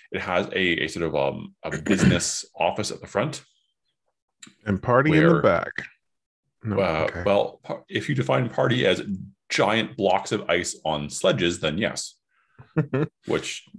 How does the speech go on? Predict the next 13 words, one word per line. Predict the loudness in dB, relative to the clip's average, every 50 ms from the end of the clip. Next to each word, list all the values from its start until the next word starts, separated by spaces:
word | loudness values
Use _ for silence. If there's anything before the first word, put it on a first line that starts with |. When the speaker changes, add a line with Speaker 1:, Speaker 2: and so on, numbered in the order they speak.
| -8
Speaker 1:
you | -6 -4 -2
know, | 0 0 0 0 0 -2 -4 -6 -12 -14 -12
I | -8 -4
don't | -4 -2 0
know | 0 0
how | 0 0
you | 0 0
party. | 0 0 -2 -2 -6 -8 -14 _ _ _ _ _ _ _ -10 -4
Speaker 2:
It | 0 2
might | 4 4 4 4 6
be. | 8 8 10 10 8 6 4 -2 -4 -10 _ _ _ _ _ _ _ _ _ _ _ _ -4
Speaker 1:
Yep. | -2 0 0 -2 -4 -16 -20 _ _ _ _ _ _ _ _ _ _ _ -20 -20 -20 -20 _ _ _ _ _ _ _ _ _ _ _ _ -4
Um, | -2 0 0 0 -2 -4 -8 -10 _